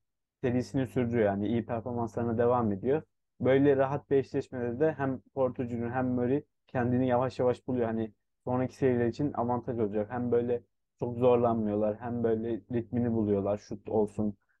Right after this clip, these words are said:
hem de drive, yani böyle bir atletizmin de daha sağlamlaştı. Hani böyle sakatlıktan dönmenin tereddütünü yaşıyor gibi gözüküyordu Porter sezon başında maçlarda.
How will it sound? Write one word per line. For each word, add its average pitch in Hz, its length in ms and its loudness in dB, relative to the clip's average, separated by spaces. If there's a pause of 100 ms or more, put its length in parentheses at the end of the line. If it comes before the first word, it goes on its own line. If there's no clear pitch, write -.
(320)
hem 113 200 2
de 110 220 4 (320)
drive, 110 580 0
yani 107 220 2
böyle 110 200 2
bir 113 200 0
atletizmin 117 720 -4
de 104 260 0
daha 110 200 4
sağlamlaştı. 107 760 0
Hani 107 240 -2
böyle 107 320 0 (400)
sakatlıktan 117 600 -2
dönmenin 117 340 2
tereddütünü 117 600 -2
yaşıyor 110 360 2
gibi 101 240 -2
gözüküyordu 98 640 -4
Porter 110 340 -2
sezon 104 420 -2
başında 104 300 -2
maçlarda. 104 640 -2